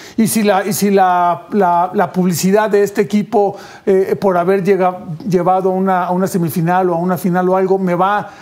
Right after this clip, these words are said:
a incrementar el ingreso tanto,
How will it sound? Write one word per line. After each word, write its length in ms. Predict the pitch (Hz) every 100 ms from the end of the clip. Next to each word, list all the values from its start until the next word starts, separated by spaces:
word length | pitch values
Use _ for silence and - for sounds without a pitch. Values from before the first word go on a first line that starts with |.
| -
a 60 | 208
incrementar 1120 | 196 226 196 190 190 185 233 214 208 - - -
el 180 | 220 185
ingreso 640 | 185 190 220 214 208 165 - - - - - _ - -
tanto, 720 | 220 214 214 208 190 180 165